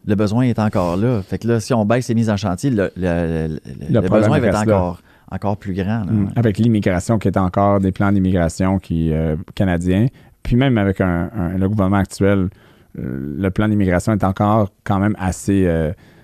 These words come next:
Speaker 2: euh, euh, vigoureux, là. C'est pas, c'est moins que d'autres partis, mais quand même, c'est pas rien, là. Donc, ces gens-là
Speaker 1: Ouais.
Speaker 2: arrivent, euh, ils resteront pas dans la rue, là. Il faut qu'ils restent
Speaker 1: Ouais.
Speaker 2: quelque part.
Speaker 1: Ben, c-, puis ça, c'est, c'est, c'est la limite de contrôler l'économie avec, euh, je sais pas si,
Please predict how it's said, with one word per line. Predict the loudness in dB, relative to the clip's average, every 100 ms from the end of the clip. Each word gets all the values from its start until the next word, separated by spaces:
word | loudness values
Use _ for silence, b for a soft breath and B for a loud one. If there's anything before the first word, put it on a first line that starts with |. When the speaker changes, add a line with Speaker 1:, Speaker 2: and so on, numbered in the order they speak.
| b -8
Speaker 2:
euh, | -4 -2 -2 -4 -4
euh, | -4 -2 -2 -4 -6 -8 -4
vigoureux, | 0 2 2 2 2
là. | 2 0
C'est | -2
pas, | -2 0 2 0
c'est | 0 0
moins | 2 2 2
que | 0
d'autres | 0 0
partis, | -2 -2 0
mais | 0
quand | 0
même, | 0 0 -2 -6 _
c'est | -4
pas | -2
rien, | 0 0 2
là. | 0
Donc, | 0 -2 -6
ces | -6 -2
gens-là | 0 2 2
Speaker 1:
Ouais. |
Speaker 2:
arrivent, | 2 2 2
euh, | 2 0 -4 _ _ B B B B
ils | -4
resteront | -4 -2
pas | 0 2
dans | 2
la |
rue, | 4 2
là. | 2 -2 -6
Il | -4
faut | -4
qu'ils | 0 0
restent | 0
Speaker 1:
Ouais. | -2
Speaker 2:
quelque | 2
part. | 2 0 -4 b b b b -2
Speaker 1:
Ben, | 0 0
c-, | -2 -10 _
puis | -8
ça, | -4 -6
c'est, | -2 -4 -4
c'est, | -6 -10 -10
c'est | -6 -2
la | -2
limite | 0 0 0
de | 0 -4
contrôler | -4 -6 -4 -4
l'économie | -4 -4 -2 -2
avec, | -2 -4 -6
euh, | -8 -8 -10 -12 -16 -20 -20
je | -14 -10
sais | -8
pas | -10
si, | -8 -8